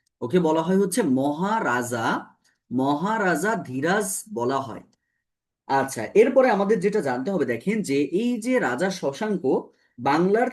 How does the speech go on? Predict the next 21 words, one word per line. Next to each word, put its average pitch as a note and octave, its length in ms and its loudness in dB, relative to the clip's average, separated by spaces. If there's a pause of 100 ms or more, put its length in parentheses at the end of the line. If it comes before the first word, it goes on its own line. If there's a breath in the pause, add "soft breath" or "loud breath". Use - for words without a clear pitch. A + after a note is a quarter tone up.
তিনটি C4 440 4
জনপদকে G3 540 2
একত্রিত E3+ 460 -2
করে D#3+ 260 0
কিন্তু, D3 560 0 (340 soft breath)
আহ, B2 260 -2
গৌড় G#3+ 340 6
নাম C#3+ 260 0
দিয়েছিলেন। A#2+ 580 -4 (440 soft breath)
ঠিক F3 140 -4
আছে? - 340 -2
আচ্ছা, C3 300 -2
এই E3+ 160 4
শশাঙ্ক A3 480 -4
ছিল G3 240 2
মূলত D#3+ 280 4
হচ্ছে D#3+ 580 2 (140)
শৈব A3 540 4
ধর্মের D#3+ 560 4
উপাসক D#3+ 440 0
ছিলেন। G#2 300 -4